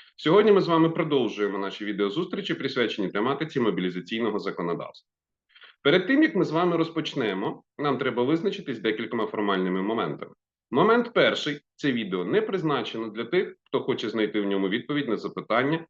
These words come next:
щодо ухилення від мобілізації. Якщо ви шукаєте відповіді на це, проходьте повз, може, десь вам пощастить в іншому місці. Для кого це відео? Це відео для тих, хто хоче розібратися в тому, яким чином у нас з вами побудоване і функціонує мобілізаційне законодавство,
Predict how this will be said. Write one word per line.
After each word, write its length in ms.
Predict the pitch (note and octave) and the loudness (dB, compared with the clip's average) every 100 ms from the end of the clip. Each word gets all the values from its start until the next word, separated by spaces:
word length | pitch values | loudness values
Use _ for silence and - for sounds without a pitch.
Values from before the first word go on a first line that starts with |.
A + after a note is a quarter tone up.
| - | -12
щодо 280 | - D#3 | -8 -4
ухилення 720 | E3 F3+ - F3+ G#2+ F2+ A2+ - | -2 -4 0 2 4 2 -2 -6
від 140 | G2+ A#2 | -8 -4
мобілізації. 800 | A2 G2 G2 F2+ D#2+ B1 - - _ - | -2 -2 -4 -4 -6 -6 -12 -20 _ -8
Якщо 300 | A2+ - A#2+ | -6 -2 0
ви 80 | G#2 | 0
шукаєте 560 | - A2 C#3+ D#3+ D#3+ | -2 0 2 2 2
відповіді 440 | F3 E3+ D3 C#3+ C#3+ | -2 -4 -6 -4 -2
на 120 | C#3 | -2
це, 180 | C#3 C3+ - | -2 -4 -6
проходьте 380 | A#3 A3+ - | -6 -6 -6
повз, 380 | F3+ F#3+ F#3 - | -4 -2 -4 -4
може, 240 | B2+ B2+ G2+ | -2 0 0
десь 220 | G#2 G#2+ | -2 -4
вам 140 | F2+ | -6
пощастить 440 | E2+ - F#2 G2+ F2+ | -6 -8 -6 -8 -6
в 20 | |
іншому 380 | F2 D#2 D#2+ D#2 | -6 -4 -4 -4
місці. 320 | - - - _ _ - - _ | -6 -14 -20 _ _ -20 -20 _
Для 140 | B2+ | 0
кого 240 | F#3+ G3+ C#3+ | 2 4 2
це 200 | - F#2+ | 0 -4
відео? 340 | D#2 D2 - - _ | -4 -8 -12 -18 _
Це 160 | A2+ | -2
відео 320 | A#2 C#3 C3+ | 0 2 2
для 160 | G#2+ A2+ | 2 -2
тих, 200 | - A#3+ | -4 -4
хто 140 | - | -2
хоче 220 | F3+ E3 E3+ | -2 -2 -2
розібратися 640 | D3+ D3+ D3+ C#3 G#2 G#2+ | -2 0 0 0 -2 -8
в 60 | F2+ | -2
тому, 280 | D3 C#3+ | 0 2
яким 300 | A2+ A2 A#2 | 2 0 -4
чином 300 | A2+ C#3 G#2 | -2 0 0
у 40 | F#2 | -2
нас 160 | F#2 | -4
з 40 | F2+ | -4
вами 280 | F2+ F2 F2 | -4 -4 -4
побудоване 640 | D3+ E3 C#3 C3+ D3 D3+ | -2 2 4 4 4 0
і 60 | - | -6
функціонує 800 | - F#2+ - G2+ G2 A#2 B2+ C#3+ - - | -8 -8 -2 0 2 2 0 -2 -10 -4
мобілізаційне 760 | A2 G#2+ G2+ F#2+ F#2+ A#2 G#2+ | 0 2 0 -2 -4 -2 -2
законодавство, 760 | F2 F2+ F#2 F2+ E2+ - - | -2 -4 -4 -2 -2 -4 -8